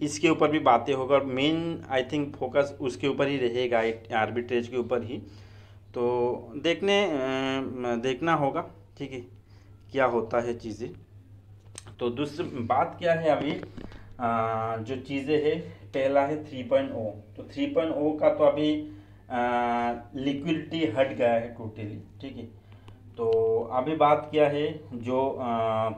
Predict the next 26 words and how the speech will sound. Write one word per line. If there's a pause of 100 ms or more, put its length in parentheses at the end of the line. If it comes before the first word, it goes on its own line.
(180)
लोगों
का
प्रॉब्लम
है,
सबसे
पहले
बात (360)
मैं
करता
हूँ
विड्रॉल्स
के
ऊपर,
ठीक
है। (680)
तो
विड्रॉल
का
प्रॉब्लम (720)
कब
लोगों
का
सही
होगा, (280)
ठीक
है,